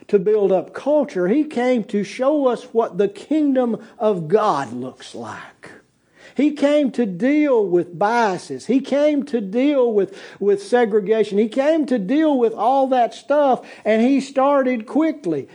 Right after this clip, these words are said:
when he steps out in ministry. He doesn't wait till the resurrection,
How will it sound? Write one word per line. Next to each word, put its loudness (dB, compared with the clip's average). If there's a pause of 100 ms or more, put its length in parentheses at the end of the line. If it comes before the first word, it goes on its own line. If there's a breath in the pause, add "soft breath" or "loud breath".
(120)
when 0
he 4
steps -2
out -2
in -2
ministry. -8 (420)
He 2
doesn't 2
wait 2
till 0
the -2
resurrection, 0